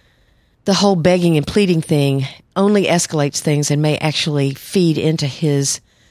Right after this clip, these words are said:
tendency to withdraw. So as she de-escalates,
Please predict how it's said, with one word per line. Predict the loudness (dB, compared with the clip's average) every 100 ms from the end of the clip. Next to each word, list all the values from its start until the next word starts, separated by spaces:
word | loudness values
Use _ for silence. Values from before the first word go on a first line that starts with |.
| _ -6
tendency | 2 2 2 0 -2
to | -2
withdraw. | -4 -2 0 0 -2 -10 _ _ _ _ _ _ _
So | -4 0 2
as | 2 0 -2 -6
she | -2 0 0
de-escalates, | 0 0 0 -2 -4 -2 -2 -2 -6 -10